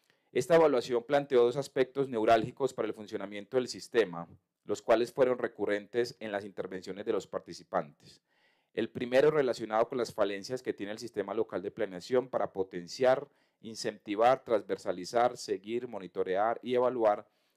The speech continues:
los procesos e instrumentos relacionados con la participación ciudadana, teniendo en cuenta que esta no solo se limita a la planeación territorial, y el segundo, que el sistema se debe preguntar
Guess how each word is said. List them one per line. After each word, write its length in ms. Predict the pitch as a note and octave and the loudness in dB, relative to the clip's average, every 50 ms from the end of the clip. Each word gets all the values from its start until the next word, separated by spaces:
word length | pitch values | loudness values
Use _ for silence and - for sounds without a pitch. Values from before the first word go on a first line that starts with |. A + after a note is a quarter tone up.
| _ _ | _ _
los 220 | _ G#2 A2+ A2 - | _ 2 2 2 2
procesos 480 | - A#2+ A#2+ C3 B2+ A#2 A#2+ C#3+ C#3 D3 | 2 0 2 4 4 2 2 0 -2 -2
e 60 | C#3 | -2
instrumentos 520 | A#2+ - - A2+ G#2+ G#2+ G#2 G2+ - C3 | -4 -4 -8 -10 -10 -10 -10 -10 -4 0
relacionados 500 | C3 B2+ A#2 G#2 G#2+ G#2 G2+ F#2+ G#2 A2 | 2 2 2 0 -2 -4 -4 -4 -4 -4
con 120 | - C#3 A#2+ | -4 -4 -4
la 120 | A2 - | -4 -2
participación 600 | - G#2 - G2+ G2 F#2 - G2+ F#2+ G2 F#2+ F2+ F2 | -4 -8 -8 -8 -10 -10 -8 -8 -8 -8 -10 -12 -2
ciudadana, 520 | A#2 A2+ G2 G2+ G#2 F#2+ E2+ D#2+ D#2+ - _ _ _ _ _ _ _ _ _ | 0 2 2 2 2 -2 -4 -8 -14 -20 _ _ _ _ _ _ _ _ _
teniendo 300 | - G#2 A2 A2 A2 A#2+ | -6 -6 -4 -4 -6 -8
en 60 | B2+ | -10
cuenta 360 | A#2+ - C#3+ C3+ C3 - C3+ C3+ | 0 2 2 2 2 0 -4 0
que 160 | - A2+ G#2+ | 2 4 4
esta 180 | G#2+ - B2+ | 4 2 -2
no 120 | A#2+ B2+ A#2+ | -4 -4 -2
solo 180 | - C3 B2 | -2 -2 -2
se 100 | A#2+ B2+ | 0 -2
limita 300 | G#2+ G2+ G2 G2 - - | -4 -4 -6 -10 -4 -2
a 40 | A#2 | -2
la 120 | B2+ A#2+ - | -2 -2 -2
planeación 420 | A2+ G#2+ G#2 G2 F#2 G#2 F#2 F2 | -2 -4 -4 -6 -8 -10 -10 -8
territorial, 680 | - A#2+ B2+ B2 - C3 B2 B2 A2+ G#2 G#2 A2 A2+ - _ _ _ _ _ _ _ _ _ | -6 -6 -6 -6 -4 -6 -2 2 4 2 2 2 -2 -10 _ _ _ _ _ _ _ _ _
y 60 | - | -2
el 80 | B2+ B2 | 0 2
segundo, 420 | B2 C#3 A#2+ C3 C#3 C#3 C3+ D3 | 2 2 2 2 -2 0 0 0
que 100 | D3+ - | 0 0
el 80 | C#3 A#2 | -4 -4
sistema 420 | - A2+ - - A2 G#2+ A#2 B2+ | -4 -8 2 2 2 2 2 0
se 80 | - C3+ | 2 2
debe 180 | A2 G#2+ A2 A2+ | 2 4 2 2
preguntar 680 | - B2+ B2+ B2 B2 B2 _ C3 A#2+ A#2+ B2 B2 | -2 -4 -6 -8 -10 -6 _ 4 4 4 4 2